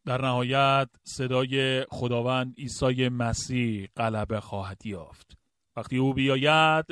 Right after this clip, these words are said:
صدای او مانند صدای رئیس فرشتگان و همچون صدای شیپور شنیده خواهد شد. امروز انواع صداهای پراکنده و نامفهوم در این دنیا به گوش می‌رسد،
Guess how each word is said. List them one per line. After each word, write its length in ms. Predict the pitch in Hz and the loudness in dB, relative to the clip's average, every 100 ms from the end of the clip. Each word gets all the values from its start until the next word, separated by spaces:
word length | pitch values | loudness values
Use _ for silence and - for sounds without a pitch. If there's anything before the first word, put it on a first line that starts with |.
| - | -10
صدای 460 | - 147 151 160 | -8 0 2 4
او 480 | 147 185 160 156 147 151 | 4 4 4 6 4 2
مانند 440 | 135 143 151 147 | 0 0 0 -2
صدای 560 | 143 143 143 151 143 139 | -2 0 2 4 2 0
رئیس 540 | 135 135 175 160 - | 0 -4 -6 -8 -6
فرشتگان 920 | 143 - 135 123 - 123 147 143 127 - _ - | -6 -4 -6 -4 -2 2 4 2 -2 -12 _ -2
و 140 | 131 | 0
همچون 440 | 127 135 - 156 147 | 0 -2 -4 -4 -4
صدای 560 | - 139 147 143 135 | -4 2 4 4 2
شیپور 880 | 131 - 139 123 - 156 127 113 107 | 0 0 -2 -2 2 4 4 0 -6
شنیده 420 | - 120 117 110 110 | -8 -4 -4 -4 -4
خواهد 360 | - 104 101 | -4 -4 -4
شد. 320 | - 107 76 _ - - _ - | -6 -8 -8 _ -20 -20 _ -6
امروز 400 | 160 220 247 190 | 2 4 4 2
انواع 420 | 208 214 208 233 226 | 0 2 6 6 4
صداهای 600 | - 208 208 220 226 220 | 2 4 4 4 2 -2
پراکنده 1000 | 208 185 190 - 196 190 214 208 202 185 | 0 2 2 0 -4 0 2 2 2 0
و 100 | 185 | -2
نامفهوم 840 | 185 185 185 180 180 - - 208 185 | 0 2 2 2 0 0 -6 -4 0
در 120 | 180 | 0
این 120 | 196 | 0
دنیا 340 | 175 170 185 | -2 0 0
به 160 | 190 170 | 0 -2
گوش 340 | 160 214 - | -4 -6 -6
می‌رسد، 500 | 202 180 160 143 117 | -4 -4 -4 -4 -4